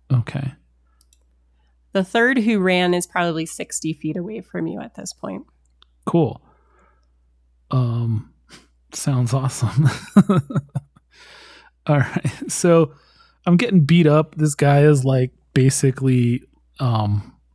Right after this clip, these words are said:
Speaker 1: you know, hacking and slashing and stabbing at me.
Speaker 2: Yes.
Speaker 1: And the other guy conjured a dagger
Speaker 2: Yes.
Speaker 1: and, um,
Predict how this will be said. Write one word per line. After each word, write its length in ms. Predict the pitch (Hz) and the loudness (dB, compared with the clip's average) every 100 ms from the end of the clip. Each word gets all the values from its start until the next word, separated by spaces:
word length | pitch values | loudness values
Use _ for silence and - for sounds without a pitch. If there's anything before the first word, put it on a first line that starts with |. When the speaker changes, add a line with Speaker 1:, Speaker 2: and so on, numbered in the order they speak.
| _ - | _ 0
Speaker 1:
you 160 | 135 | 2
know, 260 | 120 110 - _ - | 2 0 -6 _ -12
hacking 520 | - 131 - 139 123 | -4 -2 2 4 4
and 200 | 113 110 | 2 0
slashing 840 | - - - 139 135 131 - 117 | -4 -8 -10 -4 -2 -2 0 0
and 100 | 113 | 2
stabbing 540 | 110 - 127 127 127 120 | 0 -2 0 2 2 2
at 200 | 110 113 | -2 -6
me. 260 | 113 113 - _ | -8 -8 -10 _
Speaker 2:
Yes. 420 | 202 - - - - - | -4 -4 -6 -16 -10 0
Speaker 1:
And 300 | 139 127 123 | 4 4 4
the 100 | 131 | 6
other 160 | 143 139 | 4 4
guy 360 | 131 123 127 - | 2 0 -4 -6
conjured 500 | - 143 135 127 123 | 0 4 6 4 2
a 80 | 120 | 0
dagger 640 | 123 123 127 110 107 - _ _ _ - | -2 -2 -4 -6 -10 -16 _ _ _ -2
Speaker 2:
Yes. 280 | 127 113 | 0 0
Speaker 1:
and, 200 | 113 113 - _ _ _ _ _ - | -2 -4 -6 _ _ _ _ _ -2
um, 440 | 120 117 110 107 | 2 2 2 0